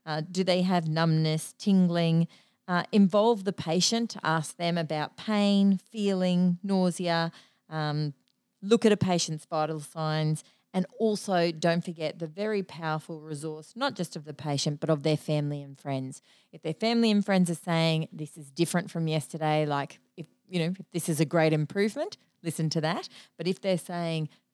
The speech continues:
"They're just not, they're not as sharp as they were yesterday, they're not as strong, they're not as awake," pay attention to that. Number five is determining deterioration and escalation. And you said this can be quite tricky 'cause some people can have fluctuations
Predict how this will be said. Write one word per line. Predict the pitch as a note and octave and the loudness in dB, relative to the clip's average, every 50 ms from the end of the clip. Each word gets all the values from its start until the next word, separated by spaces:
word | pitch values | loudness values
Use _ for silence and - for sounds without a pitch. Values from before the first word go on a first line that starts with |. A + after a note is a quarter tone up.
| - - - - | -20 -20 -6 0
"They're | F#3+ F#3 E3+ | 0 0 2
just | F3+ A3+ B3+ B3+ - - | 2 0 0 0 -2 -6
not, | G#3+ G3+ G3+ G3 F#3+ - - | -4 0 2 0 0 0 -2
they're | E3+ E3+ E3+ | -4 -2 0
not | E3+ F3 F3 E3 | 2 2 2 2
as | E3 D#3 | 2 0
sharp | - - D#3 C#3+ C#3 - | 0 -2 -2 -2 -4 -6
as | D3 - | -6 -6
they | C#3+ C#3+ | -4 -2
were | C#3+ C#3+ C#3+ | -2 0 0
yesterday, | C#3 C#3 C#3+ C#3+ C#3+ - - D3 C#3+ C#3 C#3+ | 0 0 0 -2 -4 -4 -8 -8 -6 -6 -6
they're | C#3 C3+ D#3 D#3 | -2 0 0 2
not | D3+ D#3 D#3 D3+ | 2 2 0 0
as | D3 C#3 | -2 -4
strong, | - - - D#3 D3+ D3 C#3+ C#3+ C#3+ C#3+ C3+ | -6 -6 -2 -2 0 0 0 -2 -4 -6 -6
they're | D3 D3+ | -4 -4
not | D3+ D#3 D#3 D3+ | -2 -2 0 -2
as | D3+ C3+ D#3 | -2 -2 -2
awake," | D3+ C3+ C#3 D3 C#3+ C3+ C#3 G#3 B3+ - - - - - _ _ _ _ | -4 -2 -2 -2 -2 0 0 0 -2 -2 -6 -18 -20 -20 _ _ _ _
pay | - E3+ D#3+ D3+ | -6 -4 -2 -2
attention | D3 - - D3 C#3 C3+ - C#3+ C#3+ | -2 -4 -4 -6 -6 -6 -8 -12 -14
to | - - C3+ | -16 -16 -14
that. | C#3 B2 - - - - - _ _ _ _ _ _ _ _ _ _ _ _ _ _ - | -12 -12 -10 -10 -12 -12 -14 _ _ _ _ _ _ _ _ _ _ _ _ _ _ -6
Number | G#3 B3 C4 B3 C4 G#3 | -2 0 2 2 2 0
five | - - F#3 E3+ D#3+ D#3 E3+ A3+ C4 B3+ - - | 0 0 0 0 2 2 2 2 2 0 -2 -2
is | - F3 D3+ | -2 -2 -2
determining | - F#3 E3 - - A3+ G#3+ G#3+ G#3+ G#3+ G#3+ G3+ F3+ | -2 -4 -4 -2 2 4 6 6 6 6 6 6 4
deterioration | F3 E3 - - - F3+ E3+ D#3+ D#3+ D#3 D#3 D#3 D#3 - D#3+ D3+ | 4 0 -4 -4 -2 -2 0 0 2 0 0 0 -2 -2 -2 -4
and | D3 - - | -4 -4 -4
escalation. | - D#3 - - - D#3 D3 C#3 C3+ C#3 C#3 - - C#3 C#3+ | -6 -6 -6 -8 -12 -14 -12 -8 -8 -6 -6 -6 -6 -4 -2
And | C#3+ D#3 F3 | 2 2 2
you | F3 | 2
said | D3+ - - E3 D#3+ D3+ | 2 0 -2 -4 -4 -2
this | - G#3 G3+ - | -2 -4 -4 -4
can | - C4 A#3+ | -8 -10 -8
be | A3 F#3+ | -8 -8
quite | - - D#3 C#3+ - - | -8 -6 -6 -8 -8 -4
tricky | - B3 B3+ - F4+ E4+ | -4 -4 -4 -2 -4 -4
'cause | - - G#3 D#3+ | -4 -6 -8 -8
some | - - F3 E3+ D#3 | -6 -6 -4 -4 -4
people | F#3 F3 - - D#3+ | -4 -6 -8 -10 -18
can | - D#3+ D3+ | -20 -14 -10
have | D#3+ D3 C#3 | -10 -10 -8
fluctuations | - - D3+ D3 - - D#3+ D3+ C#3+ D#3 E3 G#3+ G#3+ - B3+ B3 B3+ B3+ A3+ - | -8 -8 -8 -8 -10 -14 -16 -10 -4 -4 -2 -2 -2 -2 -2 -2 -2 -4 -4 -8